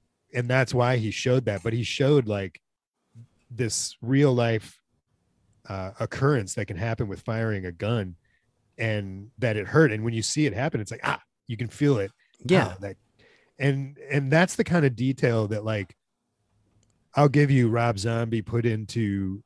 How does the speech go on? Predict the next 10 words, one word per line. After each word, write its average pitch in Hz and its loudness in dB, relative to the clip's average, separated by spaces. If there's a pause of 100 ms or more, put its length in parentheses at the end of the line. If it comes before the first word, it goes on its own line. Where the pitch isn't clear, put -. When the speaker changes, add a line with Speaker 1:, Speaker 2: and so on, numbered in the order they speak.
(100)
Speaker 1:
Halloween, 104 -2 (300)
also 117 0
with 107 -2
the 101 0
Evil 104 2
Dead 104 0
remake. 92 -2 (400)
That 151 2 (120)
Jason 170 4
deserves 123 0